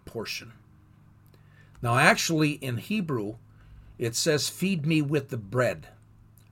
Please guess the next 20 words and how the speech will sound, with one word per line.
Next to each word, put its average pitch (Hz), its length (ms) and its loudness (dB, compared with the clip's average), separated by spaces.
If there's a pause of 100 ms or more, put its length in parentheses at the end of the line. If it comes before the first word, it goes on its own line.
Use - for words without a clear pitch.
(220)
that 117 160 -2
is 104 180 -4
my 98 160 -8
portion." - 480 -10 (1080)
However, 165 460 10
the 143 140 4
word 156 220 4
"lechem" 139 560 0
can 143 180 -4
also 160 320 2
be 127 160 -4
used 123 500 -2 (540)
for 135 680 6
food 120 540 -2 (320)
in 117 200 -4
general. 104 420 -4 (3000)
So 180 400 8 (460)
in 226 220 6
this 214 260 8
verse, 151 580 2